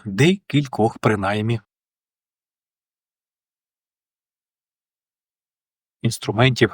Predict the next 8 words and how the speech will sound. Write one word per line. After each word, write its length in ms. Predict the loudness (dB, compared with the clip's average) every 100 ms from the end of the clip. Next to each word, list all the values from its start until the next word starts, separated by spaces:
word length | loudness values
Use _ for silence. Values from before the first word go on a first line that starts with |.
| -4
джерел, 580 | -4 -2 2 4 4 2 -6 _ _ _ _ _ _ _ _ _ _ _ _ _ _ _ _ _ _ _ _ -20 -8
речей. 500 | -6 -4 0 0 0 -8 _ _ _ _ _ _ _ _ _ _ _ _ _ _
Хтось, 340 | 0 2 2 0
до 140 | 2
прикладу, 340 | 4 2 2
прив'язує 460 | 2 4 4 2 -2
це 120 | -2
також 280 | -2 0